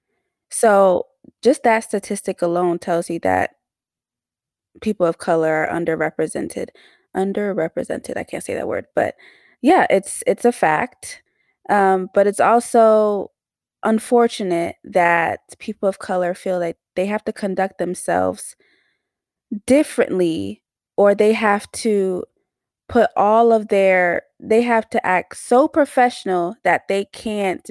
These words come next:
be themselves because of the certain environment that they're in. And Will Smith, I think Will Smith understands that. He's been in, he's been an actor, comedian f-,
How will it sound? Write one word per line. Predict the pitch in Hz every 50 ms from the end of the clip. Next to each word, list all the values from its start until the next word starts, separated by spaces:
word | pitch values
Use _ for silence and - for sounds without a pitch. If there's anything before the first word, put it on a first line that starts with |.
| 175
be | 202 196 196 196
themselves | 180 175 170 185 - - - 180 170 160 - - - - - - _ _ _ _ _ -
because | 202 202 - - 202 190 - 180
of | 175 -
the | 180
certain | - - 196 180 - - 175 175
environment | 165 165 - 175 170 170 170 170 170 170 170 170 165
that | 185 185 175 -
they're | 175 170 160
in. | - - 165 156 156 175 - _ _ _ - - _ _ -
And | 220 220 214 208 208 196
Will | 196 220 294 392
Smith, | - - 262 208 196 - - _ _ _ _ _ _ _ _ _ _ _ -
I | - 208
think | 214 - 262 262 240
Will | 208 196 185 190
Smith | - - 180 175 190
understands | - 175 175 170 180 - - 175 165 170 185
that. | - 190 180 185
He's | 196 180 180 -
been | - - 180 175 175 170 -
in, | - 175 175 170 175 170 170 196 _ _ _ _ _ _ _ _ _ _ _ _ _ _ _ _ _ _ _ _ _ _ _ _ _ _ _ _ _ _
he's | - 208 202 -
been | - 196
an | 190 180 -
actor, | - 175 175 180 _ - 185 180 175 175 170 170 170 - 180 -
comedian | - 190 180 175 175 175 170 170 170 170 165 170
f-, | - - - -